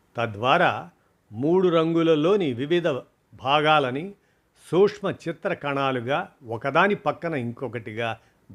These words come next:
బంధించేలా చేసేది. రివర్సల్ ప్రాసెస్ అనే చర్యని ఆటోక్రోమ్ ప్లేట్లపై జరిపిన ఆ తర్వాత పాజిటివ్ ట్రాన్స్పరెన్సీ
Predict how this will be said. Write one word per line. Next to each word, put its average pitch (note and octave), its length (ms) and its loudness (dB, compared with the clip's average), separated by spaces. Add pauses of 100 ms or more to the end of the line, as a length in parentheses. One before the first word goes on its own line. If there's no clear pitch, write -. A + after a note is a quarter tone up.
(120)
బంధించేలా D3 760 0 (120)
చేసేది. G#2 480 -14 (920)
రివర్సల్ F3 560 2
ప్రాసెస్ D#3 580 0 (180)
అనే B2+ 180 -4
చర్యని B2+ 720 -8 (640)
ఆటోక్రోమ్ D3 880 0
ప్లేట్లపై B2+ 520 -6
జరిపిన A#2 720 -10 (920)
ఆ A2+ 140 -2
తర్వాత B2+ 520 -2
పాజిటివ్ B2+ 600 -8
ట్రాన్స్పరెన్సీ C3+ 1080 -4